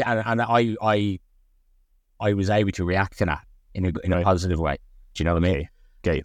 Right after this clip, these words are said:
Speaker 2: Okay.
Speaker 1: Um, if I was holding back in, in a session or something like that, she'd be like, "Nah, you're full of shit now, Matt. Tell me what's, what's going on." And she'd,
Speaker 2: Uh-huh.
Speaker 1: she'd call you on it, she'd pull you on it, you know?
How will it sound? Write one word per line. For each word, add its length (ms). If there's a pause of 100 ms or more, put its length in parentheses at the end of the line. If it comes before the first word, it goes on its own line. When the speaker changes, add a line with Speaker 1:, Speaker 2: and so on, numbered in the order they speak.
(120)
Speaker 2:
Okay. 380
Speaker 1:
Um, 260 (1900)
if 460
I 180
was 140
holding 360
back 400 (1000)
in, 360
in 140
a 80
session 400
or 60
something 260
like 100
that, 200
she'd 140
be 60
like, 260
"Nah, 320
you're 140
full 220
of 60
shit 220
now, 160
Matt. 220
Tell 140
me 100
what's, 180
what's 160
going 220
on." 140 (140)
And 160
she'd, 140
Speaker 2:
Uh-huh. 140
Speaker 1:
she'd 180
call 200
you 80
on 100
it, 100
she'd 160
pull 140
you 60
on 120
it, 140
you 100
know? 160